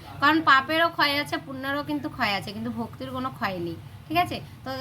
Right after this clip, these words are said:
কারণ আমরা ভাবছি যে আমরা খুব ভালোভাবে ব্রত করেছি, হ্যাঁ একদম আমার ব্রত ভঙ্গ হয়নি, কিন্তু হয়তো অজান্তেই এমন একটা জিনিস খেয়ে ফেলেছি যেটার সঙ্গে পঞ্চ-, আহ, পঞ্চশস্য টাচ ছিল। আমি ভাবছি যে আমি একাদশী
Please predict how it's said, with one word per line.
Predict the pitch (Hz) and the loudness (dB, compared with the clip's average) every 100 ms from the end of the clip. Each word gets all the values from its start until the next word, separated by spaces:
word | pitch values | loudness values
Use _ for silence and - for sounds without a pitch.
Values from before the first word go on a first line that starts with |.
| 262 | 0
কারণ | 285 294 311 | 4 4 4
আমরা | 269 269 302 | 2 2 2
ভাবছি | 302 302 330 320 | 4 2 0 0
যে | 311 | 0
আমরা | 277 277 | 0 -2
খুব | 277 269 | -4 -4
ভালোভাবে | 240 247 247 247 254 | -2 -2 0 -2 -2
ব্রত | 226 233 247 | -4 -6 -6
করেছি, | 233 226 - | -6 -6 -6
হ্যাঁ | 247 214 254 233 | -2 2 2 2
একদম | 196 226 254 208 | 0 -6 -4 -4
আমার | 202 220 | -6 -8
ব্রত | 214 214 247 | -10 -10 -8
ভঙ্গ | 226 202 196 | -6 -6 -2
হয়নি, | 226 202 196 175 - - | -2 -2 -4 -8 -12 -8
কিন্তু | 302 311 320 | 0 2 4
হয়তো | 277 277 294 339 - 302 233 - - | 4 6 6 6 4 2 0 -6 -4
অজান্তেই | 269 294 311 349 359 359 392 381 | 4 6 8 8 6 4 0 2
এমন | 302 285 320 | 4 4 2
একটা | 320 311 | 2 0
জিনিস | 294 277 311 | -2 0 -2
খেয়ে | - 294 294 | 0 0 0
ফেলেছি | 277 277 311 | 0 -2 -2
যেটার | 262 240 | -4 -4
সঙ্গে | 247 247 247 269 | -4 -2 -2 -2
পঞ্চ-, | 233 226 | -4 -4
আহ, | 240 233 - 233 202 - - | -6 -6 -4 -2 -4 -10 -8
পঞ্চশস্য | - 247 247 254 247 269 - | -2 0 0 -2 -4 -2 2
টাচ | 214 - - | 2 2 -8
ছিল। | 196 156 - - - - - - - - | -8 -8 -10 -14 -16 -16 -16 -16 -12 -4
আমি | 247 | 0
ভাবছি | 294 311 330 | 2 0 2
যে | 320 | 2
আমি | 285 285 | 2 0
একাদশী | 269 254 254 | -2 -4 -6